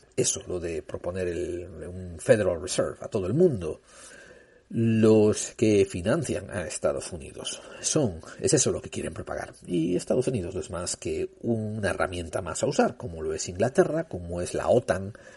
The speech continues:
etcétera, etcétera. Entonces llegan los periodos de transición, cuando Franco ya está chocho y está a punto de morir, y los americanos, que son los agentes directos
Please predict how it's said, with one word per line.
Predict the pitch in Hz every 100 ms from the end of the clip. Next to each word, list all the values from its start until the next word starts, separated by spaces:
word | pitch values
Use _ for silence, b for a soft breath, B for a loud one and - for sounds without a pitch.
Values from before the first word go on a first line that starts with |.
| B
etcétera, | - 131 - -
etcétera. | - - - - - B B B
Entonces | B 98 104
llegan | 107 110
los | 98 -
periodos | 95 95 92
de | 101
transición, | 90 - - 240 175 185 B B B B
cuando | - - -
Franco | 107 101 95
ya | 80
está | 135
chocho | - 131 -
y | 80
está | - 69
a | -
punto | - -
de | 76
morir, | 82 131 127 120 - - _ _ _ _ - -
y | -
los | 80 90 85 -
americanos, | 92 92 131 170 123 135 -
que | - 123
son | - 107
los | 98 -
agentes | - 131 120 101 147 85
directos | 90 135 - 90 -